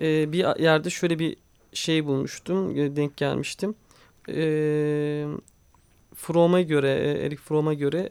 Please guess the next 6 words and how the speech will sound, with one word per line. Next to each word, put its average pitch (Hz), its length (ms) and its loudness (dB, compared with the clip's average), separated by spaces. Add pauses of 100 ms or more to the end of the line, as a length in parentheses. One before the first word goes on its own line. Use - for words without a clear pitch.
çalışma 160 440 -4
insanı 160 400 0
doğanın 151 240 4
tutsaklığından 151 880 -4
kurtararak 165 560 -2
bağımsızlaştırdı 147 1200 2